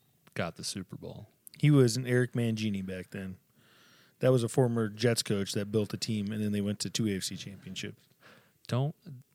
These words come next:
Speaker 1: burn my Bill. <laughs> Moving on.
Speaker 2: He did coach the Jets for one day, so. All right. Uh, the Browns, obviously, number one on this list,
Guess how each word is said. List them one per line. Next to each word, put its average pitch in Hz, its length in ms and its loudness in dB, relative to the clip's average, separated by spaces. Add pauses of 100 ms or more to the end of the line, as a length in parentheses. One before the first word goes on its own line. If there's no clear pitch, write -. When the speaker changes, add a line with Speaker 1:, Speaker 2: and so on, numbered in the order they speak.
(520)
Speaker 1:
burn 87 360 -6
my 87 100 -14
Bill. 85 400 -12 (920)
<laughs> 139 60 -2 (280)
Moving 151 320 6
on. 87 260 -4 (1000)
Speaker 2:
He 151 120 4
did 151 180 4
coach 139 160 8
the 110 60 -4
Jets 98 220 0
for 95 120 -6
one 90 180 -8
day, 87 160 -8
so. 101 280 -10 (680)
All 123 60 6
right. 117 180 4 (600)
Uh, 120 460 8
the 117 120 4
Browns, 120 760 6 (480)
obviously, 123 840 2 (480)
number 143 360 6
one 139 220 8
on 120 140 4
this 110 240 0
list, 98 460 -4